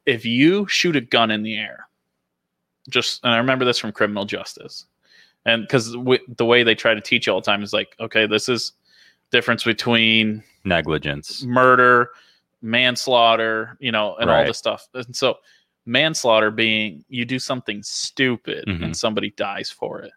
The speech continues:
Speaker 2: Mm-hmm.
Speaker 1: So if you shoot a gun in the air to be an idiot and the bullet comes down and kills someone, you're going to jail for manslaughter.
Speaker 2: So
Speaker 1: Because it was,
Speaker 2: he
Speaker 1: it was a dumb, it was, it was a dumb act, and it wasn't done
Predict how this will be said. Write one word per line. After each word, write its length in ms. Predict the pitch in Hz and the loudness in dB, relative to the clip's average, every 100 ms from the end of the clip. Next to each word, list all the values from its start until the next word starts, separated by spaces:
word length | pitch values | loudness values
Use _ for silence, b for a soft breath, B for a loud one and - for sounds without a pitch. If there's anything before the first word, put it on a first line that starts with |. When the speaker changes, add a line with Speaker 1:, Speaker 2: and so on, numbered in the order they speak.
| - | -12
Speaker 2:
Mm-hmm. 140 | 87 | -8
Speaker 1:
So 120 | 80 123 | -2 -2
if 100 | - | -2
you 60 | 160 | -4
shoot 220 | - 170 | -2 -4
a 40 | |
gun 240 | 131 120 120 | 2 2 2
in 100 | 113 | -2
the 100 | 107 | -2
air 180 | 107 113 | 0 -2
to 80 | 110 | -2
be 160 | 107 | -6
an 80 | 104 | -4
idiot 420 | 104 110 113 113 _ _ - | -4 -4 -4 -6 _ _ -6
and 100 | 110 | -4
the 60 | |
bullet 240 | 110 110 - | 0 0 -2
comes 200 | 113 101 | -10 -2
down 220 | 107 104 | -2 -2
and 120 | 82 | -6
kills 220 | - 107 - | -4 -4 -4
someone, 400 | 123 123 127 123 _ _ | -6 -6 -8 -14 _ _
you're 180 | 180 123 | -12 -6
going 200 | 135 135 | -2 0
to 80 | 117 | 0
jail 240 | 110 101 | 2 0
for 120 | - 104 | -2 -12
manslaughter. 680 | 98 - - - - 113 _ _ _ _ _ b b b b - | -12 -12 -12 -14 -14 -20 _ _ _ _ _ b b b b 0
Speaker 2:
So 800 | - 120 104 98 95 95 - _ | 2 4 6 6 6 4 2 _
Speaker 1:
Because 400 | 135 123 147 127 - | -2 2 2 2 2
it 80 | 135 | 2
was, 180 | 131 135 | 2 0
Speaker 2:
he 280 | 147 135 - | -2 -4 -4
Speaker 1:
it 100 | 151 143 | 0 2
was 200 | 139 127 | 2 -2
a 140 | 113 _ _ | -4 _ _
dumb, 340 | 135 120 127 120 | 0 2 2 0
it 100 | 131 | 0
was, 280 | 123 110 - _ - | 0 -4 -14 _ -2
it 80 | 135 | -2
was 140 | 117 | 0
a 80 | 107 - | -6 0
dumb 240 | 120 110 | 0 2
act, 420 | 98 101 - _ - | -4 -8 -14 _ -2
and 140 | 135 120 | 0 0
it 80 | |
wasn't 380 | 120 123 127 113 | 2 0 0 -2
done 280 | 117 113 | 2 2